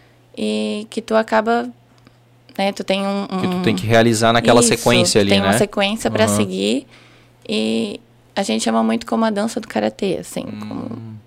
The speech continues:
Speaker 2: porque
Speaker 1: né?
Speaker 2: não tem um oponente ali, pra,
Speaker 1: É.
Speaker 2: não tem contato físico, é tu so-,
Speaker 1: E tu
Speaker 2: de,
Speaker 1: tem,
Speaker 2: sozinho, no caso.
Speaker 1: tu tem toda a sequência de
Speaker 2: Uhum.
Speaker 1: movimentos e golpes e direções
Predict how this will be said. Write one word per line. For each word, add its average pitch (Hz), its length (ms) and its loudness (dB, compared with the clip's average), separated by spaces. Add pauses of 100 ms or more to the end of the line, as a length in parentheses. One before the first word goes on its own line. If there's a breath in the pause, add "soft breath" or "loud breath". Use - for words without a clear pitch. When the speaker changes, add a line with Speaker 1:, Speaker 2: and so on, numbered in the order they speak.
Speaker 2:
porque 113 240 0
Speaker 1:
né? 113 40 6
Speaker 2:
não 117 160 4
tem 117 160 4
um 117 100 8
oponente 117 520 4
ali, 113 280 4
pra, 120 200 4
Speaker 1:
É. 117 160 4
Speaker 2:
não 113 80 2
tem 117 120 4
contato 117 380 2
físico, 131 300 0
é 120 40 4
tu 123 180 -2
so-, - 180 4
Speaker 1:
E 117 100 2
tu 110 100 2
Speaker 2:
de, 110 60 2
Speaker 1:
tem, 110 160 0
Speaker 2:
sozinho, 113 380 2
no 95 60 -8
caso. 95 260 -4
Speaker 1:
tu - 80 -4
tem 151 180 -2
toda - 200 2
a - 20 -4
sequência 208 560 -4
de 202 100 -2
Speaker 2:
Uhum. - 60 -2
Speaker 1:
movimentos 196 540 -4
e - 40 -6
golpes 185 480 -2
e 175 60 -6
direções 190 760 0